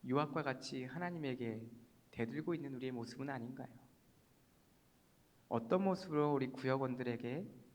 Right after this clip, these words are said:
또 성도들에게 주님의 사랑을, 그 자비하심을 함께 나누면서 신앙생활하고 계신지요?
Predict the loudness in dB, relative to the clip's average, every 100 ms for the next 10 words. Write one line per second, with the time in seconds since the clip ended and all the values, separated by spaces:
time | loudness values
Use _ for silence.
0 | -14 -6 -4 -4 -2 -2 -2 -4 -4 -8
1 | -8 -12 -20 -20 -20 -20 -20 _ -20 -10
2 | -2 -2 0 -2 0 -2 -4 -6 -12 -20
3 | -20 -10 -8 -2 0 2 2 0 -2 0
4 | -2 -4 -16 -10 -10 -4 -2 0 0 0
5 | 0 0 -4 -2 -2 -2 -2 -2 -2 -2
6 | -2 -2 -6 -8 -12